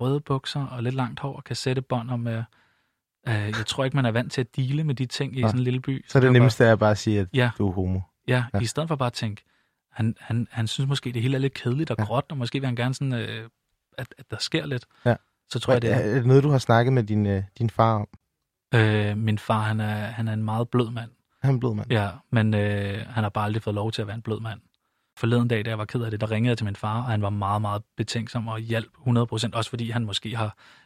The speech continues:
Speaker 1: igennem det her forløb, jeg har haft, har han fundet ud af, at det er okay lige at snakke om det, det er okay at sige, "Åh,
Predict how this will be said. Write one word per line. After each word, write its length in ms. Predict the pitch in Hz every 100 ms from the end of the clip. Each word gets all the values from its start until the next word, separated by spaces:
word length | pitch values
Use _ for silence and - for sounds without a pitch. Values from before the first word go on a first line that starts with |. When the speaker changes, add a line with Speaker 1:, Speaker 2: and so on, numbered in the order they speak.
| _
Speaker 1:
igennem 420 | 117 - 127 160
det 120 | 131
her 100 | 113
forløb, 360 | 110 117 113 117
jeg 80 | 117
har 60 |
haft, 220 | 113 113 -
har 380 | - 120 110 107 -
han 200 | 113 104
fundet 280 | - 107
ud 160 | 123 139
af, 240 | 117 101 - _ _ _ _
at 320 | 110 - - _ _ _ -
det 60 |
er 40 | 107
okay 180 | 107 110
lige 100 | 113
at 60 |
snakke 320 | - 120 113 117
om 80 |
det, 80 | 117
det 60 | 107
er 20 |
okay 160 | 107 117
at 60 | 110
sige, 220 | 104 101
"Åh, 240 | 143 135